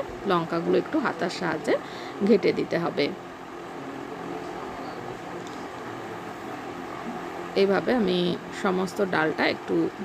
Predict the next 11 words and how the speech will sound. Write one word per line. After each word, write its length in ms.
প্রথমে 300
একটু 180
ডাল 300
ঢেলে 280
একটু 240
নেড়ে 280
মিশিয়ে 380
নিলাম। 260
মিশিয়ে 300
নেওয়ার 280
পরে 140